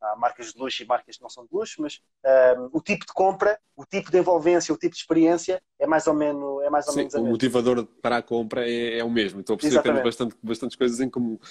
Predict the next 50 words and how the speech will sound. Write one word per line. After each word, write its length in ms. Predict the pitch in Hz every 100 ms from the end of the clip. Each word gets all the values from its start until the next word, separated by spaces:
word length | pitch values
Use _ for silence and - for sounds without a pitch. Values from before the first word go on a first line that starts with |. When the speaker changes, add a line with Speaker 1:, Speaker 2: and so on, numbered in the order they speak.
| - - -
Speaker 2:
Ah, 300 | - 123 120
Speaker 1:
<laughs> 500 | 151 - 185 196 180
Speaker 2:
mas 140 | 135 135
sim, 160 | 160
por 140 | 151 359
Speaker 1:
Foi 60 |
Speaker 2:
exemplo, 200 | - 170
Speaker 1:
como 140 | 165 196
eu 20 |
te 60 | 196
disse 180 | 170 165
ao 80 | 160
início. 120 | 147
Speaker 2:
estavas 220 | 131 127
a 40 |
falar 200 | 131 139
das 140 | 131 123
corridas 520 | - 113 120 170 147
e, 40 |
por 80 | 123
exemplo, 280 | 107 107 110
o 220 | 107 104
Rolex 340 | 98 107 107 -
Daytona 400 | 107 110 113 127
é 200 | 131 131
um, 240 | 131 123
é 60 | 107
um 220 | 104 101
relógio 320 | 104 107 113
que 40 |
está 120 | 107 110
muito 200 | 113 113
envolvido 580 | 113 110 113 113 120 123
nas 200 | 123 135
Speaker 1:
Sim. 20 |
Speaker 2:
corridas, 360 | - 123 120 120
precisamente 400 | - - 95 98
pelo, 140 | - 101
como, 220 | 107 101
como, 340 | - 104 101 -
como 220 | _ 113 110
o 40 |
nome 200 | 107 104 95
diz, 320 | 107 113 -
pela, 340 | - 104 98
pelas 260 | 95 98 95
corridas 320 | - 101 98
de 60 | 95
Daytona 540 | 107 101 107 123 101
e, 280 | 92 95